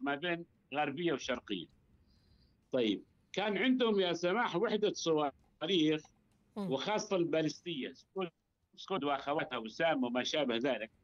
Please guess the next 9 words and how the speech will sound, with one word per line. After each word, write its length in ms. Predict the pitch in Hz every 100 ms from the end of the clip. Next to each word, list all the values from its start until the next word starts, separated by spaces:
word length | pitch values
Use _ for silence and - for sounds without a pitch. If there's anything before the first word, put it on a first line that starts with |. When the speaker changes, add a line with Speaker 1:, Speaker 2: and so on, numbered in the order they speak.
| _ _ _ - - _ - -
Speaker 1:
كان 240 | 202 233
يتدربوا 960 | 208 143 247 226 - _ - 226 185 180
عليها 380 | 165 190 220
الفنيين 600 | 208 - 170 170 180 220
اليمنيين 600 | 180 156 151 147 156 190 170
الجنوبيين 840 | 143 147 147 143 135 160 208 196
في 100 | 160
الاتحاد 540 | 151 - - 185 185
السوفيتي. 680 | 175 - 147 143 131 - 90